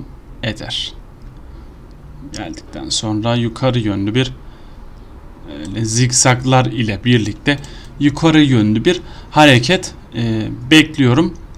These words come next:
diyebilirim. Yani T L M'de hedefim yüksek, güzel yerlere gelebileceğini değerlendiriyorum. Zaten şöyle, e, seksen sent seviyeleri bile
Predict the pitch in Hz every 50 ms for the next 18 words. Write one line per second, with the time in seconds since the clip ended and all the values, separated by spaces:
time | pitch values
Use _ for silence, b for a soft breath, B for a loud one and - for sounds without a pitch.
0 | - - - - 143 147 151 160 156 147 143 120 113 104 104 - - - B B
1 | B B B B B - - 143 127 113 - - - 147 139 127 120 117 107 110
2 | 107 110 143 143 143 B B B B B B B B - - 151 139 139 127 -
3 | - 131 127 123 127 - - - - - - 147 147 139 123 - - - 156 160
4 | 160 - - - - - - - 139 131 139 131 139 156 147 143 131 117 110 104
5 | 101 104 101 - - - B B B B B B B - - 135 131 127 113 110
6 | 107 113 104 98 - 123 117 147 165 - 131 127 123 123 117 113 110 107 101 98
7 | 104 - 95 98 113 139 160 156 B B B B B B B - - - - -
8 | - 294 131 113 - - 135 135 127 - - 131 113 107 110 127 135 135 - -
9 | - - 90 85 - 90 - - - - - - - 131 120 - - - - 139
10 | 143 147 139 - - - - - - - - - - - - - - - - -
11 | - - - - - - 139 135 127 123 127 - - 135 127 131 123 123 117 120
12 | 110 117 104 107 117 143 156 151